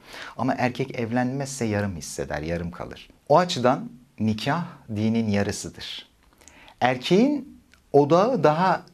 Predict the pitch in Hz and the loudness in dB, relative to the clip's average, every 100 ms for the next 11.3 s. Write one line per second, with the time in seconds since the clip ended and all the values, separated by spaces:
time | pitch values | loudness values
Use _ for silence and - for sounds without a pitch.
0 | 104 101 131 135 143 175 135 104 98 98 | -6 2 4 6 4 2 6 4 4 0
1 | - - - - - 110 143 196 156 104 | -4 -6 -10 -8 -4 -2 -2 -2 -4 -4
2 | - 117 120 151 202 202 - 160 240 - | 0 2 2 2 0 -4 -2 -2 -2 -6
3 | - _ - - 120 151 - 107 98 - | -20 _ -10 -6 -4 -4 -2 -2 -2 -4
4 | 95 82 - 85 78 73 - - - - | -8 -8 -6 -4 -4 -6 -12 -16 -16 -18
5 | _ _ _ _ _ _ _ - - 226 | _ _ _ _ _ _ _ -4 2 4
6 | 175 127 113 117 160 - 143 143 139 170 | 4 4 2 -2 -2 -2 0 0 -2 -2
7 | 175 160 156 139 135 143 123 127 123 123 | 0 2 2 2 0 -2 0 -2 -2 -4
8 | 117 110 104 107 101 104 92 73 87 110 | -4 -4 -2 -2 -2 -4 -6 -6 0 2
9 | 107 - - - - - - 110 113 - | 2 -2 -10 -20 -20 -14 -2 0 0 -2
10 | 139 127 117 104 107 104 101 101 117 143 | -2 0 -2 -2 -4 -4 -4 -6 -6 -6
11 | 170 - 110 | -6 -8 -10